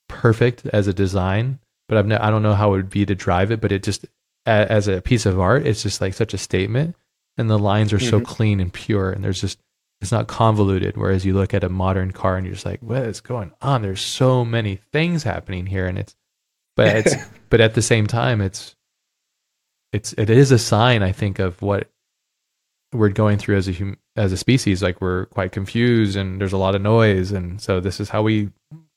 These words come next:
Speaker 1: process things. And this is how we, 'cause a car is basically a human face a lot of times. And so it's like, we're reflecting on ourselves. And as you mentioned, it would be so interesting to actually see what a what a driver of a car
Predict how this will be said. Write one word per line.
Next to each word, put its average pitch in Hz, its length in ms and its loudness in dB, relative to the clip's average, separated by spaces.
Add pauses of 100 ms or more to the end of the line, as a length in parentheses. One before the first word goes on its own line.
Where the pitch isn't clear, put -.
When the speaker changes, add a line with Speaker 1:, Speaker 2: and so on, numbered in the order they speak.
Speaker 1:
process 123 540 0
things. 95 260 -4
And 92 100 -2
this 101 140 -2
is 104 100 -4
how 107 200 2
we, 101 80 -2 (420)
'cause 120 140 2
a 120 40 4
car 139 280 4
is 113 120 6
basically 104 360 4
a 92 40 2
human 107 300 0
face 98 380 0
a 104 40 -2
lot 92 200 2
of 90 80 -2
times. 98 400 -2
And 90 100 -4
so 95 160 0
it's 87 140 -4
like, 90 180 -4 (800)
we're 107 180 0
reflecting 95 540 0
on 92 140 -2
ourselves. 92 480 -2
And 90 240 -6
as 104 180 2
you 107 120 4
mentioned, 98 560 -2
it - 40 0
would 104 100 2
be 98 120 2
so 110 180 2
interesting 101 440 0
to 98 120 0
actually 95 300 -2
see 101 260 0
what 98 180 2
a 92 240 -2 (300)
what 107 160 4
a 98 40 4
driver 101 640 2
of 95 160 -2
a 98 80 -2
car 95 560 0